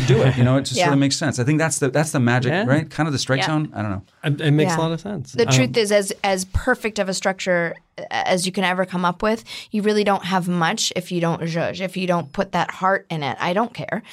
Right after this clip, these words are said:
Speaker 2: You know, if
Speaker 3: Yeah.
Speaker 2: I don't, if I'm not invested in those characters because I empathize or hate them, or, you
Speaker 1: Yeah.
Speaker 2: know, if I'm not
Speaker 4: Feel
Speaker 2: emotionally
Speaker 4: something.
Speaker 2: invested,
Speaker 3: Yeah.
Speaker 4: Yeah.
Speaker 2: then I, how, no, it doesn't matter how perfect the
Speaker 1: There's
Speaker 2: puzzle
Speaker 1: too many things competing for your
Speaker 2: is.
Speaker 1: attention. Yeah, exactly.
Speaker 2: Yeah.
Speaker 1: There's too many, too many interesting things competing for your attention. Unless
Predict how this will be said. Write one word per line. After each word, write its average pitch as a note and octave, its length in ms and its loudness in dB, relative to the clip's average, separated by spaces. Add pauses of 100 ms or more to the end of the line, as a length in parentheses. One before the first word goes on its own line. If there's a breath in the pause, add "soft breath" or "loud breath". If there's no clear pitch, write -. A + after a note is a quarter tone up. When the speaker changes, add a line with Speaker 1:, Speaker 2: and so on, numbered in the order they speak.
(160 loud breath)
Speaker 2:
You A3+ 120 0
know, G#3 100 4
if F#3+ 80 2
Speaker 3:
Yeah. A3 60 2
Speaker 2:
I A#3+ 80 2
don't, C4 280 2
if F3+ 120 -4
I'm A#3+ 120 0
not A3+ 160 -2
invested F3 560 -2
in D3+ 340 -6
those E3 260 -6
characters F#3 760 -6 (100)
because E3+ 320 -4
I C#3+ 260 -2 (240 loud breath)
empathize A#3+ 760 0 (540 loud breath)
or D#3 500 0 (240)
hate - 460 -6
them, C#4 340 2 (100)
or, F#3 240 4
you D3 100 2
Speaker 1:
Yeah. G3 100 4
Speaker 2:
know, G3 60 4
if G3 100 -2
I'm A3+ 120 2
not A#3 200 0
Speaker 4:
Feel F#3+ 100 -2
Speaker 2:
emotionally G3+ 460 2
Speaker 4:
something. G3 240 0
Speaker 2:
invested, F#3 380 -2 (180)
Speaker 3:
Yeah. D#3 220 -6
Speaker 4:
Yeah. - 20 -12 (140)
Speaker 2:
then A#3 200 2
I, A#3 380 0
how, G#3+ 280 0
no, A3 200 -2
it A3 60 -2
doesn't G#3 220 -2
matter G3 200 -2
how F#3 80 0
perfect F#3 300 -8
the - 40 -6
Speaker 1:
There's C#3 120 2
Speaker 2:
puzzle F#3+ 180 2
Speaker 1:
too - 20 2
many A3+ 80 0
things G3 220 -8
competing D#3+ 340 -6
for F#3+ 60 -4
your F3 100 0
Speaker 2:
is. D3+ 80 -4
Speaker 1:
attention. G3+ 320 -4
Yeah, C#3 160 0
exactly. D#3+ 320 -2
Speaker 2:
Yeah. F#3 140 -2
Speaker 1:
There's G#2+ 120 -4
too F3 120 -2
many, F#3 160 2
too - 180 -6
many F#3 160 0
interesting C3+ 340 0
things A#2 240 -2
competing A2 280 -4
for G#2 100 -6
your G2 60 -2
attention. G#2 320 -4
Unless B2 280 0